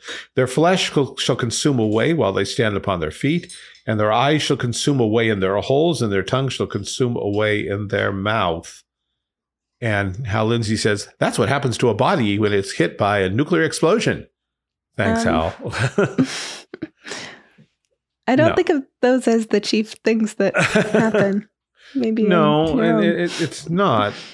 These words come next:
Speaker 1: Um, and again, if we've been tracking the Old Testament all along, we know that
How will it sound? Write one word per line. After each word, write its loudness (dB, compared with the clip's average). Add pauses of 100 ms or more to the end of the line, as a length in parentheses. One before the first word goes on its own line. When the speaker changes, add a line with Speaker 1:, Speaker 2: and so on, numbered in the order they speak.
(640)
Speaker 1:
Um, 0 (240)
and 2
again, 2
if 0
we've 2
been 0
tracking 0
the 0
Old 0
Testament -2
all -2
along, 0
we -2
know 0
that -2